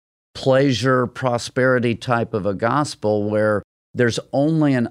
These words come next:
upside in Christ. There's no pain. We ignore John sixteen thirty-three, where Jesus said, "In the world you will have tribulation, you will have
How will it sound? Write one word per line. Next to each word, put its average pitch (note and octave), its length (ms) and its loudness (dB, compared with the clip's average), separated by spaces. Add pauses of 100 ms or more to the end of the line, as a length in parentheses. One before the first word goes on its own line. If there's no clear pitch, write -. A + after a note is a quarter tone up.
upside F2+ 580 -2
in G2 340 -4
Christ. D2+ 440 -6
There's A2 260 -2
no A#2 260 -2
pain. G2 420 -4
We A2 180 -2 (260)
ignore A#2 640 0
John G#2+ 380 -2
sixteen G#2 560 -4
thirty-three, F#2+ 580 -2
where F#2 320 -2 (240)
Jesus A2 440 -2
said, A2+ 360 0
"In A#2+ 200 -2
the G#2+ 100 0
world A2 400 0
you A#2+ 160 0
will G2+ 340 0
have G2 280 -2
tribulation, G2 880 -4
you A#2 140 0
will G#2+ 260 -2
have G#2+ 280 -2